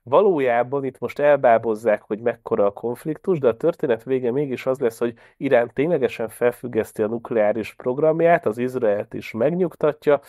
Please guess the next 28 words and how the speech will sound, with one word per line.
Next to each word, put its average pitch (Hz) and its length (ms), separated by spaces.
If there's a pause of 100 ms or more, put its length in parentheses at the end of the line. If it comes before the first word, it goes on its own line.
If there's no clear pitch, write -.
(200)
és 143 320
akkor 135 600
a - 100
következő 110 880
négy 113 380
évben 117 420
majd 110 260
valahogy 107 380
rendezik 110 460
ezeket 113 380
a 95 60
kérdéseket, 135 800 (220)
cserébe 120 600
Irán, 113 580 (200)
ö, 104 520
nál 113 500
meg 110 160
mondjuk 113 280
gazdaságilag 110 760
kicsit - 320
jobb 117 220
lehet 104 300
a 98 60
helyzet, 143 420
meg 120 160
mivel 117 320
Kína, 120 360
Oroszország, 107 960